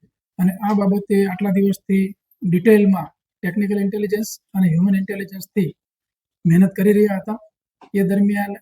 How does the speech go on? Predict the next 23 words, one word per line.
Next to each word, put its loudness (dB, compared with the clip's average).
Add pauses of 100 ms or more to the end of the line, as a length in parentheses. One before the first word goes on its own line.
(140)
એલ 0
સી -2
બીને 4
બાતમી 0
મળેલી 2
ચોર -4
બાબતે -4
અને 0
મુદ્દામાલ 0
બાબતે. -4 (880)
તો, 0 (420)
અ, -6 (440)
જે 0
ચોર 0
છે -2 (360)
એ -4
લોકોને 0
પકડી -2 (360)
અને 0
ઇન્ટ્રોગેશન -2
કરતા -4 (720)
અત્યાર 0
સુધીમાં 0